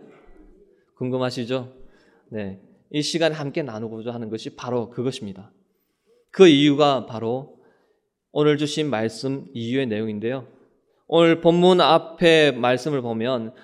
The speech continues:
아둘람 사건 이전에 어떤 일이 있었는가, 그것을 알아야 돼요. 이십일 절 사건을 너무나 잘 알고 있다는 거죠. 이십일 절 내용은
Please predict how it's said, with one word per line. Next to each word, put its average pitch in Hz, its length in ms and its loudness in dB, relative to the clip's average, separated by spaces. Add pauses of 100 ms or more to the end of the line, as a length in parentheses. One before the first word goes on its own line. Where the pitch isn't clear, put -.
(120)
아둘람 185 460 4
사건 170 480 0
이전에 143 440 0
어떤 156 380 0
일이 151 140 0
있었는가, 117 720 -6
그것을 160 340 -6
알아야 156 260 -8
돼요. 110 300 -18 (400)
이십일 180 360 2
절 196 140 6
사건을 170 500 0
너무나 139 280 0
잘 139 180 -6
알고 131 180 0
있다는 113 320 -8
거죠. 104 300 -10 (380)
이십일 180 400 4
절 185 200 4
내용은 135 600 2